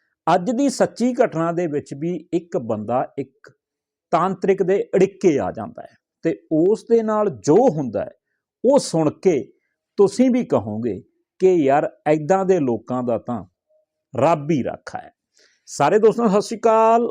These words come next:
ਆਦਾਬ, ਨਮਸਕਾਰ। ਮੈਂ ਤੁਹਾਡਾ ਆਪਣਾ ਬਾਵਾ ਵਿੱਕੀ। ਵੀਡੀਓ ਨੂੰ ਲਾਈਕ ਕਰ ਲਓ, ਜਿਹੜੇ ਦੋਸਤ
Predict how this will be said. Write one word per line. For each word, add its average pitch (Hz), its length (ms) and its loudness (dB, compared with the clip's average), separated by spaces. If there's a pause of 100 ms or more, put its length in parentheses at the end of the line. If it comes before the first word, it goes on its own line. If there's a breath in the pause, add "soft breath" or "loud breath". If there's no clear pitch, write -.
ਆਦਾਬ, 160 760 2
ਨਮਸਕਾਰ। 104 560 -4
ਮੈਂ 165 240 -2
ਤੁਹਾਡਾ 170 380 0
ਆਪਣਾ 120 300 -4
ਬਾਵਾ 92 380 -6
ਵਿੱਕੀ। 92 320 -12
ਵੀਡੀਓ 151 320 -4
ਨੂੰ 185 140 -6
ਲਾਈਕ 175 200 0
ਕਰ 196 140 0
ਲਓ, 226 120 -4
ਜਿਹੜੇ 156 180 -6
ਦੋਸਤ 143 320 -6